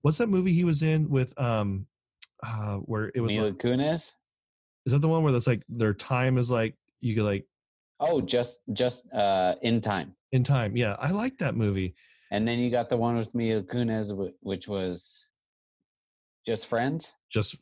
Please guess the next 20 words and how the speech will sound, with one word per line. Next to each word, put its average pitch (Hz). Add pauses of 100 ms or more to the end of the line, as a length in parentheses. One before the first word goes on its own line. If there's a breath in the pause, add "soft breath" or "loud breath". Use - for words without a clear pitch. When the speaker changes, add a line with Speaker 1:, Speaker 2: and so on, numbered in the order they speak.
(160)
Speaker 1:
no, 120
not 113
Just 110
Friends. 98
Uh, 104
Friends 127
with 104
Benefits. 95 (420)
Speaker 2:
Friend, 151
yeah, 101 (720)
something 98
like 82
that. 73 (180)
Had 117
friends 85
in 71
it. 67 (320)
Speaker 1:
Yeah. 101 (640 loud breath)
Um, 104
just, 123